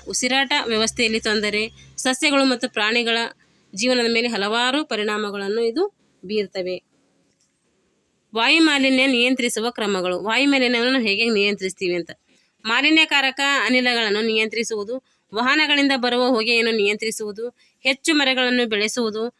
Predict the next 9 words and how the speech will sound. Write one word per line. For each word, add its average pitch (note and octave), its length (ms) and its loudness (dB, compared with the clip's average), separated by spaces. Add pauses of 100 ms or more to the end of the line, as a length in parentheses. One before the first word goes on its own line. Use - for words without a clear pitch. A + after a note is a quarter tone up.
(220)
ಅಸಾಂಪ್ರದಾಯಿಕ C4 800 0
ಶಕ್ತಿ A#3+ 380 -6
ಸಂಪನ್ಮೂಲಗಳನ್ನು A3+ 720 -2
ಬಳಸುವುದು, G#3 600 -4 (420)
ಜನರಲ್ಲಿ C#4 480 2
ಅರಿವು A#3 320 2
ಮೂಡಿಸುವ A3 440 0
ಕಾರ್ಯಕ್ರಮ G#3+ 500 -4 (480)
ಮುಂತಾದ C#4 320 -2